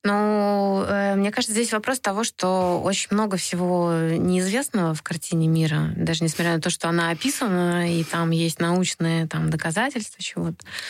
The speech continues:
Вот. Но сто процентов не, всё равно ничего не понятно, разве нет?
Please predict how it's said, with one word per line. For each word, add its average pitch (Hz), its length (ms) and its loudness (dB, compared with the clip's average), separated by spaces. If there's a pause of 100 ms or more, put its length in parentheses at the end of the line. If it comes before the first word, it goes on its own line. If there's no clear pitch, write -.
(360)
Вот. 160 340 0
Но 175 120 2
сто 226 220 -2
процентов 226 600 -2
не, 190 140 0
всё 196 160 -4
равно 220 160 2
ничего 226 260 0
не 214 100 2
понятно, 160 520 0
разве 165 260 0
нет? 269 320 -2